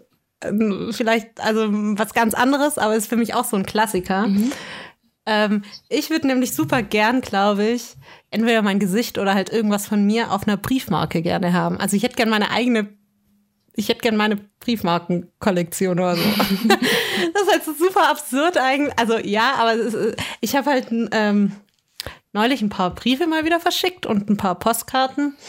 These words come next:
Speaker 1: Und, ähm, ich hatte halt irgendwelche Briefmarken von meinem Dad und das war von irgendeinem Dichter, glaub ich, ähm, war da halt ein Zitat oder ein,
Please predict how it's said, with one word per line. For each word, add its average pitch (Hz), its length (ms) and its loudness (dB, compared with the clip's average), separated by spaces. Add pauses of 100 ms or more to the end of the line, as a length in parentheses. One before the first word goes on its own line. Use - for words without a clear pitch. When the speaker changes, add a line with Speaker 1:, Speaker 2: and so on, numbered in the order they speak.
(540)
Speaker 1:
Und, 220 440 0
ähm, 196 400 0
ich - 180 -4
hatte 208 160 0
halt 202 160 2
irgendwelche 202 380 0
Briefmarken 220 480 0
von 202 160 2
meinem 185 400 0
Dad 208 340 0
und 190 140 0
das - 120 0
war 185 340 0 (1200)
von 202 160 -2
irgendeinem 220 580 2 (240)
Dichter, 262 420 0
glaub 240 500 2
ich, 254 400 0
ähm, 208 360 2
war 196 100 2
da 202 80 2
halt 208 160 0
ein 202 120 0
Zitat 240 640 0
oder 202 400 0
ein, 196 600 0